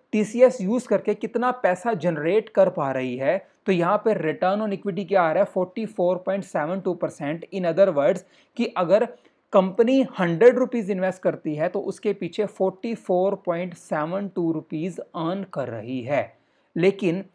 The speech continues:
अगर मैं यहाँ बात करूँ डीएलएफ़ के बारे में, तो डीएलएफ़ शेयर होल्डर के पैसे को किस तरह से यूज़ कर रही है? अगर हम मार्च ट्वेंटी ट्वेंटी की बात करें, तो यहाँ पर वो शेयर होल्डर के पैसे को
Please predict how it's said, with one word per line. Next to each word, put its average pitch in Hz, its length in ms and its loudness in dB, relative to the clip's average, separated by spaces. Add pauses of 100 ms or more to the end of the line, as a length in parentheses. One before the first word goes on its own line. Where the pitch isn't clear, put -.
(180)
अगर 185 200 2
मैं 202 140 0
यहाँ 190 140 0
बात 170 280 2
करूँ 170 340 -2
डीएलएफ़ 185 400 2
के 185 80 0
बारे 131 280 -2
में, 180 240 -10 (280)
तो 202 80 4
डीएलएफ़ 185 500 4
शेयर 220 240 2
होल्डर 208 280 2
के 220 140 -2
पैसे 208 280 2
को 202 80 2
किस 208 180 -10
तरह 208 160 0
से 220 120 -2
यूज़ 202 260 -4
कर 202 160 2
रही 185 200 0
है? 190 200 0 (260)
अगर 180 180 6
हम 202 120 6
मार्च 160 380 2
ट्वेंटी 185 260 -2
ट्वेंटी 190 380 -4
की 180 100 -4
बात 160 260 0
करें, 147 300 -2 (280)
तो 196 60 -2
यहाँ 175 400 0
पर 196 140 8
वो 196 140 0
शेयर 208 320 0
होल्डर 190 320 2
के 196 140 -4
पैसे 190 440 2
को 180 420 -2